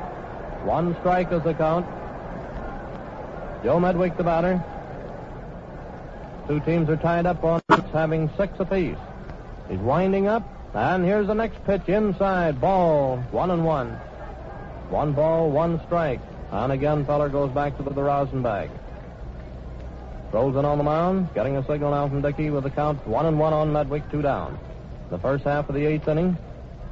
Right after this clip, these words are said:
goes into his wind, and here's the pitch, and it's strike two. Medwick swung at it. Feller seems to have that fast one really zipping in there this afternoon.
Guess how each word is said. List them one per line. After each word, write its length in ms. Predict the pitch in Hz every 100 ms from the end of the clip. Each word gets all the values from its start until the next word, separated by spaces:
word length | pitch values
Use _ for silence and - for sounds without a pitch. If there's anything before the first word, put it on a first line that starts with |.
| -
goes 200 | - 127
into 180 | 143 151
his 120 | 151
wind, 340 | 135 160 175 170 180 - - - - - -
and 240 | 95 135 151
here's 220 | 180 175
the 80 | 180
pitch, 240 | 208 214 - -
and 160 | 185
it's 100 | 220 -
strike 400 | - 226 208 -
two. 360 | 208 240 214 208
Medwick 360 | 208 190 202 - -
swung 220 | 202 196
at 160 | 175 135
it. 140 | 104 - - - - - - - - -
Feller 300 | 127 151 135 -
seems 260 | 170 170 151
to 80 |
have 220 | 156 170 160
that 280 | 170 -
fast 300 | 175 185 180
one 220 | 170 165 160
really 320 | 185 180 147
zipping 280 | 180 202 202
in 120 | 208
there 120 | 180 160
this 200 | 143 151
afternoon. 680 | 147 147 143 139 113 87